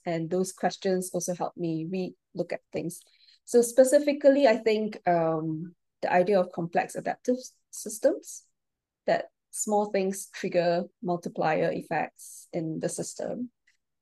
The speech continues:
Um, and I mentioned about having that open mindset. So in my work, I'm not looking for that fixed answer, but, or rather, I'm not uncomfortable if I don't have a fixed answer. Maybe that's a better way to put it.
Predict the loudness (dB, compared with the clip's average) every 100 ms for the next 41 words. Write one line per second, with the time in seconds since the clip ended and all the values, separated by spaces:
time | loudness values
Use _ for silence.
0 | _ -4 -2 -2 -2 -4 -6 -8 -14 _
1 | -2 0 0 -2 -8 _ _ _ -4 0
2 | 0 2 2 4 2 0 -4 -4 -2 0
3 | -2 -4 -4 -4 -4 -4 -4 -6 _ _
4 | _ 0 2 4 4 6 6 6 4 -2
5 | 0 0 0 -2 -2 -4 -2 -2 -2 -4
6 | -8 -8 -8 -8 -6 -6 -6 -4 -4 -2
7 | 0 0 -4 _ _ _ _ _ _ _
8 | _ _ _ _ 6 8 8 8 8 8
9 | 6 2 _ _ _ _ -2 0 0 0
10 | 0 -8 _ -6 -4 -4 -4 -6 -4 0
11 | 0 0 -2 -2 -2 -2 -6 -8 -10 -10
12 | -16 -12 -10 -12 _ _ _ _ -10 -8
13 | -4 -6 -6 -8 -8 0 2 4 4 2
14 | 0 0 4 4